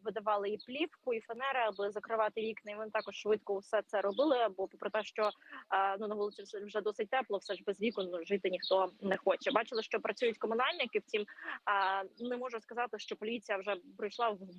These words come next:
в обидвох районах і описала рівень пошкоджень. Цей процес триває. Марина,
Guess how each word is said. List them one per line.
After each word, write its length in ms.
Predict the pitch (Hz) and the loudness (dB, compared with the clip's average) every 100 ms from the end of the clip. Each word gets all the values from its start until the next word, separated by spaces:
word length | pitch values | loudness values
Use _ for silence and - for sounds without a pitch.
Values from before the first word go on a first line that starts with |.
| 185 | -2
в 40 | 254 | 0
обидвох 440 | 220 214 226 - | 0 2 0 2
районах 380 | 208 214 247 220 | 2 2 2 -2
і 60 | 208 | -2
описала 540 | 190 202 - 208 208 | -2 -2 2 2 4
рівень 300 | 196 190 196 190 - - | 2 0 -4 -6 -12 -4
пошкоджень. 640 | 214 - 247 233 226 208 | -2 2 2 4 0 0
Цей 160 | - 226 | 0 0
процес 340 | - 180 196 | -2 -4 -4
триває. 420 | - 214 165 147 165 | -2 -2 0 -2 0
Марина, 320 | 185 160 170 | 0 0 -4